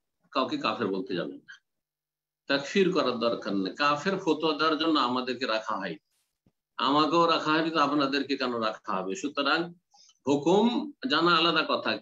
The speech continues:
কেউ যদি নবী সাল্লাল্লাহু আলাইহি সাল্লামের সহি তরিকার সালাত নিয়ে ব্যঙ্গ করে, তো এটি কুফর। বা কোনো সহি-, এই সুসাব্যস্ত সুন্নত নিয়ে যদি কেউ ব্যঙ্গ করে, উপহাস করে, তাহলে সেটি কুফর।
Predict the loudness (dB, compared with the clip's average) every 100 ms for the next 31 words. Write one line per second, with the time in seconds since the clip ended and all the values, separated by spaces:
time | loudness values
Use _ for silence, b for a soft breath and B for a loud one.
0 | -2 0 2 2 0 0 -2 -2 -2 -4
1 | -4 2 2 2 2 2 2 0 0 0
2 | 2 0 -2 0 0 0 0 -2 0 -2
3 | -2 -4 -2 0 0 0 -2 0 0 0
4 | 0 -2 -2 -2 -2 -2 -4 -4 -6 0
5 | 2 2 -2 -6 _ _ _ -8 0 2
6 | 4 4 4 4 4 2 2 0 0 -6
7 | _ _ -6 -2 0 0 -2 0 -2 0
8 | 0 2 4 4 2 0 2 4 4 0
9 | -2 -6 -2 -2 0 0 2 0 2 2
10 | 2 -2 -4 -6 -4 -4 -2 -2 -2 -2
11 | -4 -2 -4 -6 -4 -4 -4 -8